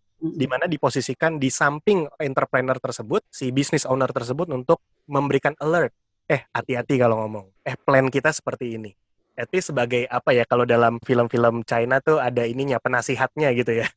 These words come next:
Speaker 1: Nah, iya benar. Dan saya setuju banget tuh yang Pak Asmono tadi omongin, bahwa terkadang tuh di, eh, perusahaan itu sering banget mereka menilai P R itu kayak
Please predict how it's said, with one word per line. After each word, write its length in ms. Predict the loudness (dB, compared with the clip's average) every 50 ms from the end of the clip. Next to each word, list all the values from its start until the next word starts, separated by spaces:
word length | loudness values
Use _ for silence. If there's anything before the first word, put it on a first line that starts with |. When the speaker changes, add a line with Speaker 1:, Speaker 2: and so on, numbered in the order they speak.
| _ -16 -8 -2
Speaker 1:
Nah, 320 | 0 0 0 0 -4 -8 -12 -10
iya 160 | -6 -4 -4
benar. 240 | -2 -2 -2 -2 -4 -6 -12 -20 _ _ _
Dan 240 | 0 0 0 0 -2 -10 _
saya 160 | _ -2 -2
setuju 240 | -2 0 -2 0 0
banget 240 | 0 0 0 0 2
tuh 160 | 0 0 0 -2
yang 320 | -2 0 0 2 0 0 -2
Pak 240 | -4 -8 -8 -6 -4
Asmono 160 | -4 -4 -4
tadi 160 | -6 -6 -6
omongin, 560 | -6 -4 -4 -4 -4 -2 -2 -2 -2 -2 -2 -4 -10 -18 _ _ _ _ _ _ -6
bahwa 120 | -6 -6 -6
terkadang 400 | -6 -4 -4 -2 -2 -2 -2 -4 -2 -2
tuh 80 | -2
di, 400 | -2 -2 0 0 0 0 0 -2
eh, 260 | -2 -4 -2 -2 -4 -6 -6
perusahaan 480 | -10 -10 -10 -10 -12 -12 -10 -10 -10
itu 320 | -10 -12 -10 -8 -10 -10 -10 _ _ _ _ _ _
sering 240 | -8 -6 -4 -2 0
banget 400 | 0 0 -2 -2 -4 -4 -4 -4
mereka 480 | -6 -8 -6 -6 -6 -4 -2 -4 -4 -4 -8 -8 _ -2
menilai 320 | -2 0 0 0 0 -2 -2
P 320 | -2 -6 -8 -8 -8 _
R 240 | -10 -8 -8 -10 -12
itu 320 | -12 -12 -6 -4 -4 -4 -2 -4
kayak 160 | -4 -6